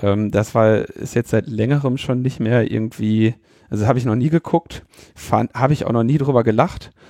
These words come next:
und, äh, das ist für mich jetzt <laughs> tatsächlich nicht die, die Speerspitze des politischen Humors, muss ich, muss ich wirklich einfach mal sagen,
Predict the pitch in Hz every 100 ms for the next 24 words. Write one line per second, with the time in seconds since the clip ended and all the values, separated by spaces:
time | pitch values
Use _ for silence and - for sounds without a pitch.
0 | - - _ _ - 110 107 110 104 -
1 | - 107 107 104 95 - - - 80 78
2 | 69 - - - 123 131 123 143 - -
3 | 104 - 107 - 135 131 - 214 202 -
4 | - - - - - 120 - - 127 156
5 | - 120 - 120 120 - 123 123 123 -
6 | 117 120 123 107 185 160 - _ _ _
7 | _ - 123 131 135 143 151 151 185 175
8 | 180 - 151 143 127 135 143 143